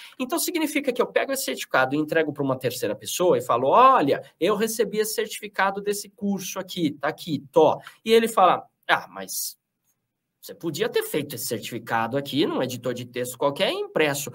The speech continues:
O que me garante que isso aqui é verdadeiro?" Esta pessoa me pergunta. E eu falo, "Eu não vou garantir. Quem vai garantir é o próprio Cresce." Acessa lá aquele site que tá no canto inferior esquerdo do certificado e valida a veracidade,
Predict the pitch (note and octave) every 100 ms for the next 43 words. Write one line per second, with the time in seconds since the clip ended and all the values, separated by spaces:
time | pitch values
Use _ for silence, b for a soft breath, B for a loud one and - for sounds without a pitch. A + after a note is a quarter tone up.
0 | B B D#4+ G4+ G#4+ G#4 G4 A#3+ G#3+ F3+
1 | E3+ D#3 E3 D3 G3+ G3+ D#3 D#3+ C3 D3
2 | C#3 C3+ A#2+ A#2+ G#2+ - - A2+ A2+ G#2
3 | A2 A2+ A#2 A#2 A2 F2+ - B B _
4 | F3 F#3 E3 C3 B - D4+ F#4+ D4+ A3+
5 | A#3 C4 - D#3 C#3+ A#2+ B2 C#3 D#3 D#3
6 | F3+ F3+ F#3 F#3 D4 B3 F3 C#3 - b
7 | - C3 - C#3+ C#3 C3 B2 A#2 A2+ A2
8 | A#2 A2 - A#2+ A2+ - A#2 A#2 B2 B2
9 | C3 B2+ C#3+ B2+ C3 B2+ B2 A#2+ - A2
10 | A2 A#2+ D3 F#3 F#3 - A#3+ - B B
11 | B3+ B3 C4 E4+ F4+ C#4 C#4 C#4 - F3
12 | E3 C#3 E3+ A3+ A3+ A3+ G#3 F3 E3+